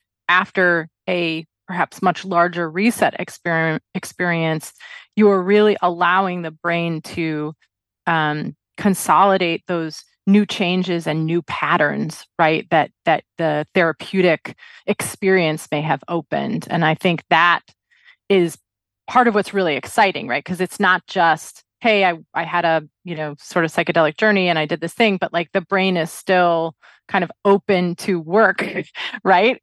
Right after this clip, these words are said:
And, and engaging in, um, you know, therapy and, and, and integration after that point is, is, you know, one thing that people think is part of the beneficial elements of,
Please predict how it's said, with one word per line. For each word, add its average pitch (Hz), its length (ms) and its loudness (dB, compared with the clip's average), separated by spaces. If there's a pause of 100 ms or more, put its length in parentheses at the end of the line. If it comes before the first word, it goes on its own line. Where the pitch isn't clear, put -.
And, 185 460 2 (460)
and 175 380 0
engaging 190 760 2
in, 170 540 -4
um, 156 520 -4 (120)
you 190 120 2
know, 160 220 0
therapy 170 400 2
and, 156 200 -2
and, 170 120 2
and 175 120 0
integration 165 840 2 (100)
after 165 340 0
that 156 240 0
point 160 380 -4 (100)
is, 151 460 -2 (100)
is, 156 220 -2 (540)
you 196 100 2
know, 175 120 4
one 175 320 2
thing 165 180 -2
that 143 160 -4
people 160 240 -6
think 165 220 -2
is 151 100 -6
part 156 220 0
of 151 80 -2
the 156 80 -2
beneficial 147 800 -4 (180)
elements 151 540 0
of, - 340 -4